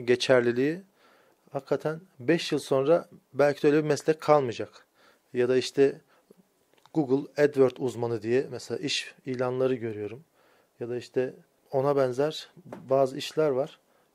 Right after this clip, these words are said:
Geçici işler yani. Son iki üç yılda uydurulmuş ve iki üç yıl sonra da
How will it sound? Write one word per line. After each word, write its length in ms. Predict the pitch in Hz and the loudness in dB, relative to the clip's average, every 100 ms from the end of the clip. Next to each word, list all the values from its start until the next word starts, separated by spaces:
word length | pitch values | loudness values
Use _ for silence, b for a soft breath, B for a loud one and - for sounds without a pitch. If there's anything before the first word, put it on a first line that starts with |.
| - | -4
Geçici 340 | 139 156 175 | -4 -4 -10
işler 260 | - 131 117 | -2 0 0
yani. 340 | 110 110 113 | -2 -4 -8
Son 340 | - 147 156 - | -2 -2 -2 -6
iki 200 | - 160 | -10 -8
üç 180 | 156 143 | -6 -4
yılda 180 | 120 | -4
uydurulmuş 640 | 147 135 135 135 147 156 139 | -2 -2 0 0 -2 -4 -2
ve 200 | 143 - - - _ b b b b | -2 -4 -16 -20 _ b b b b
iki 180 | - 160 | -8 -8
üç 180 | 147 143 | -6 -6
yıl 80 | |
sonra 320 | 127 147 135 127 | -4 0 2 0
da 260 | 175 180 | -2 -6